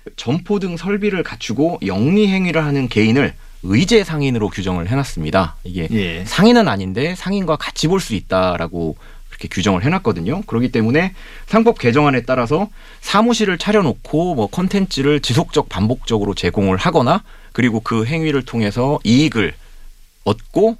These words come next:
Speaker 1: 그런 것들로 인해서 지속적으로 수익을 창출하는 경우에는 상법상 상인이 되기 때문에 아마도 이 유튜버들까지도 이, 어, 징벌적 손해배상의 대상으로 규정하는 것은 가능할 것으로 보입니다.
Speaker 2: 예.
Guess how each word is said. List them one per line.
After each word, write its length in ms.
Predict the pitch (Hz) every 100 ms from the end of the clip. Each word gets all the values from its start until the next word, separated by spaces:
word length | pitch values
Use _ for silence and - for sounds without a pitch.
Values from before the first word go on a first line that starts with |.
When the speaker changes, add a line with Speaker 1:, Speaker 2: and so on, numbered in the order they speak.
| -
Speaker 1:
그런 240 | 214 180
것들로 640 | 165 - 156 147 143 143
인해서 400 | 101 107 110 120
지속적으로 580 | 110 113 151 - 262 233
수익을 340 | 113 190 175
창출하는 500 | 147 170 - 156 147
경우에는 540 | 127 92 95 92 104 117
상법상 580 | 151 160 156 - 127 120
상인이 400 | - 214 208 139
되기 220 | 95 90
때문에 520 | - 90 90 120 87 - - - -
아마도 460 | - 139 185 180 123
이 220 | 104 101
유튜버들까지도 1000 | 104 147 120 101 98 87 85 104 160 180
이, 260 | - 87 80 - - - -
어, 140 | 85
징벌적 500 | - 107 117 120 113 107
손해배상의 920 | 127 123 113 - - 104 95 117 147
대상으로 480 | - 95 135 110 82 78
규정하는 460 | - 92 92 143 175
것은 240 | 143 113
가능할 380 | 110 - 113 139
것으로 260 | 110 - 92
보입니다. 420 | 85 82 67 - - -
Speaker 2:
예. 420 | 104 95 87 87